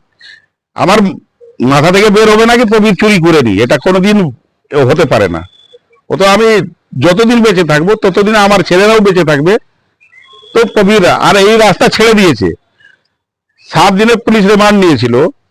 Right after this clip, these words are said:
সাত দিন মধ্যে ওদের বেল হয়ে গেছে। তো কবিরকে ছাড়ার আগে তো একটু আমার সঙ্গেও তো কিছু এ করার দরকার ছিল কি, হ্যাঁ, ও তো এগুলো, মানে,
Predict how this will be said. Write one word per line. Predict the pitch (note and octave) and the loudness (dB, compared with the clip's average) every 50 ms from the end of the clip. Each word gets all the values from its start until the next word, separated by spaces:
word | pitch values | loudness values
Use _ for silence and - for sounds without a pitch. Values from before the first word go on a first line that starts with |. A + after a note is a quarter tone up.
| _ _ _ | _ _ _
সাত | - - D#3+ G3 G3+ | -6 -2 -2 0 0
দিন | G3+ A#3 | 0 0
মধ্যে | A3+ A3 A3 G3+ A#3+ A3+ | 0 0 0 2 2 2
ওদের | A3+ A3 A3+ G#3 | 2 2 2 0
বেল | E3+ F3+ G3 G3 | 0 0 2 2
হয়ে | F3 D#3+ D3 B2 | 2 2 2 0
গেছে। | G#2+ G#2+ F#2+ - - B2+ D#3 - _ _ _ _ _ _ _ _ _ _ _ _ _ _ _ - | 0 -2 -2 -4 -4 -6 -6 -6 _ _ _ _ _ _ _ _ _ _ _ _ _ _ _ -4
তো | G#3 | -4
কবিরকে | G#3+ F#3+ G#3+ G#3 F#3 G#3+ A#3+ C4 A#3 C4+ A#3+ - | -2 0 0 0 0 0 0 0 0 0 -2 -2
ছাড়ার | - - E3 F#3+ G#3+ A3+ | -2 0 0 2 2 2
আগে | G#3 G#3 G3+ A3+ | 2 2 2 0
তো | A3 A3 B3 A#3+ A#3 | 0 0 2 2 2
একটু | A3 F#3+ - C4+ A#3+ G3 - _ _ _ _ _ _ _ _ - - - | 0 0 -2 -2 -2 -4 -4 _ _ _ _ _ _ _ _ -14 -6 -2
আমার | C3+ C#3 E3 F#3+ G3 F3+ | 0 0 2 2 0 0
সঙ্গেও | - A3 G#3+ A#3 B3 G#3+ | 0 0 0 0 0 -2
তো | B3+ A3 | -2 -4
কিছু | A3+ G3+ F#3+ A#3 | -2 -2 0 0
এ | A#3 A3 | 0 0
করার | G3+ A3+ A3+ A3+ G#3 F3 D3 - - C#3 | 0 0 0 0 -2 -2 -6 -10 -8 -4
দরকার | C#3+ E3+ F3+ E3+ G3+ E3 | -2 -2 0 0 -2 -2
ছিল | C#3 - F#3+ F#3+ G#3 | -2 -2 -2 -2 -2
কি, | G3 G3 | 0 0
হ্যাঁ, | G3 E3 D3 D#3+ F3+ F3+ F3+ E3+ D#3 C#3+ - _ _ _ _ | 0 0 0 2 2 2 2 0 -2 -4 -8 _ _ _ _
ও | - D#3 E3 F3 D#3+ - | -4 -2 -2 -2 -2 0
তো | G3 F#3 F3+ F3 | 0 0 2 0
এগুলো, | D#3+ D3 D#3 F3 F3 E3 D3+ C#3 C#3 - - - - - - - - - - - - _ _ _ - | 0 -2 -2 -2 -2 -2 -2 -4 -6 -10 -20 -20 -20 -20 -20 -20 -20 -20 -20 -20 -20 _ _ _ -6
মানে, | A#2 C#3+ D#3 D#3 C#3+ B2+ | -2 0 2 2 0 0